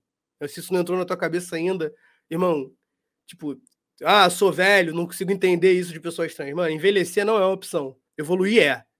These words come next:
tá ligado? Pessoas <laughs> trans existem, só aceite, pelo amor de Deus. E a gente mata pessoas trans com esse tipo de, de, de negacionismo, tá ligado? De ignorância.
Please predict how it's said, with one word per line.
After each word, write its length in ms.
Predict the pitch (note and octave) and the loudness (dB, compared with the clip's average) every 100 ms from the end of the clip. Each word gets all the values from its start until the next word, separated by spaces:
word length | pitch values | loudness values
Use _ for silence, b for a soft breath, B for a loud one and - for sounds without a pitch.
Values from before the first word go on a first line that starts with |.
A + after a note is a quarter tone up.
| _ | _
tá 80 | C3+ | -8
ligado? 300 | C#3 E3 E3 | -2 -2 -2
Pessoas 340 | E3+ - E3+ | -8 -6 -4
<laughs> 0 | |
trans 240 | F#3+ F#3+ | 0 4
existem, 520 | F#3+ G3 F3+ F#3 F3 E3 | 4 4 2 -6 -6 -4
só 120 | - | -4
aceite, 500 | F#3 F3+ F#3 F3+ F3 | -6 -6 -4 -4 -4
pelo 180 | D#3+ F3 | -4 -2
amor 220 | E3+ F3 | -2 -4
de 100 | E3 | -6
Deus. 420 | D3+ D#3+ D3+ - _ B B B B | -8 -8 -8 -14 _ B B B B
E 60 | E3 | -6
a 40 | |
gente 220 | D#3+ G3 G3 | -4 -4 -2
mata 640 | F3+ G3+ G3+ - C#3 B2+ _ _ | 4 6 6 2 -6 -6 _ _
pessoas 420 | E3+ - E3+ E3 | -10 -4 -2 -4
trans 280 | - E3+ E3+ | -2 -2 -2
com 120 | F#3 | -2
esse 140 | F3+ F3 | -4 -4
tipo 220 | F3+ E3+ | -10 -8
de, 260 | E3 D#3+ - | -8 -8 -10
de, 160 | C#3+ D3 | -20 -16
de 180 | D#3 | -8
negacionismo, 840 | F3 E3+ F3+ F3+ E3 E3 F#3+ D3+ C#3+ | -2 0 0 0 -2 -2 -6 -6 -6
tá 120 | C#3+ | -4
ligado? 400 | C#3 D#3 D#3+ C#3+ | -2 0 0 -2
De 80 | C#3+ | -8
ignorância. 720 | D3 E3+ D#3 E3 D#3+ - A#2+ | -4 -2 2 2 0 -6 -20